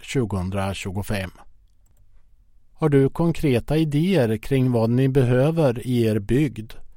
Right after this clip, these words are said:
Det kan vara allt från en parkbänk till en musikfestival. Då ska du delta i en av medborgarbudgetens sex idéverkstäder runt om i kommunens landsbygder under februari-mars tjugohundratjugofem.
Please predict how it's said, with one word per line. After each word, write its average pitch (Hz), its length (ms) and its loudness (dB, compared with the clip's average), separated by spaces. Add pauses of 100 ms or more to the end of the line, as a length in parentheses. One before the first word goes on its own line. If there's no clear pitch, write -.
(280)
Det 120 100 -6
kan 131 140 2
vara 127 220 4
allt 143 320 0
från 123 240 0
en 117 180 0
parkbänk 127 960 -2 (160)
till 151 180 0
en 151 200 2
musikfestival. 139 1200 -4 (480)
Då 170 180 0
ska - 140 -2
du 143 140 6
delta 123 520 2
i 131 120 4
en 113 160 0
av 113 120 2
medborgarbudgetens 113 1500 0
sex - 420 -4
idéverkstäder 123 1080 0
runt 110 460 0
om 104 240 0
i 110 80 0
kommunens 98 640 -2
landsbygder 107 840 -2 (240)
under 147 360 2
februari-mars 131 1120 2 (100)
tjugohundratjugofem. 101 1200 -2